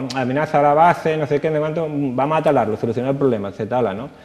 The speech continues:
Pues no, señores, háganme un estudio fitosanitario, posibles soluciones, y si hay algún riesgo de, de que el árbol se tumbe, bueno, pues también que en otras ciudades se hace, pues se ve cómo se le puede dar seguridad para ese árbol.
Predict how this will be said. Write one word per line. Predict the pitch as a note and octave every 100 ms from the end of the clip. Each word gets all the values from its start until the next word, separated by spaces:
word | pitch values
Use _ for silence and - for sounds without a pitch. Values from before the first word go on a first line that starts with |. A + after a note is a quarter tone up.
| - - -
Pues | F#2
no, | G#2 A#2+
señores, | A2 A#2+ A2+ -
háganme | A2 A#2 A#2 A#2+
un | A#2+
estudio | A#2+ A2+ C3+ C3+ C3 B2+
fitosanitario, | A#2+ A#2+ A#2+ A#2+ A#2+ B2+ C#3 C#3+ D3 D3
posibles | C#3+ D3 A#2 A2 A2
soluciones, | A#2 A#2+ A#2+ D3 D3 D3 D#3 D3+ - - - -
y | B2 A2+
si | A#2+ A2+ A2 A2
hay | A2 C3
algún | D3+
riesgo | C3+ C#3+ B2+ C#3 C3+
de, | C3 B2+
de | B2+
que | A#2
el | A#2
árbol | A2+ A2
se | A2+
tumbe, | A2 G2 G#2
bueno, | B2+ A2+ B2
pues | A#2+
también | G2+ G2 A2
que | A2
en | G#2
otras | G#2+ G#2 A2+
ciudades | - A2 G#2
se | G#2
hace, | G#2+ C3 - - -
pues | G#2+
se | G2+
ve | G2 G#2
cómo | A#2 A#2
se | A#2
le | G#2
puede | G#2+ G#2
dar | G#2+
seguridad | - G#2 G2 G#2 G#2 - - - _ _
para | - G#2+
ese | G#2 G2
árbol. | F#2